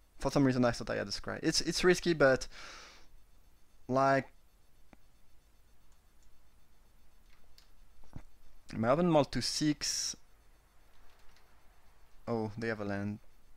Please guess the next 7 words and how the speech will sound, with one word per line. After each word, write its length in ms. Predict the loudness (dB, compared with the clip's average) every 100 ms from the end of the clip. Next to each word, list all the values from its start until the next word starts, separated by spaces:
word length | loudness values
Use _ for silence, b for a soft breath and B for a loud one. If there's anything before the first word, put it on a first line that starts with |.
| -16 -16 -16 -2
Okay, 540 | 0 0 -2 -4 -2 -6 -6
I 80 | -4
got 180 | -2
my 140 | -2 0
land. 300 | 0 -2 -4 -12 -20 -20 -20 b b b b -8
How 160 | -6 -2
lucky. 460 | -4 -4 -6 -6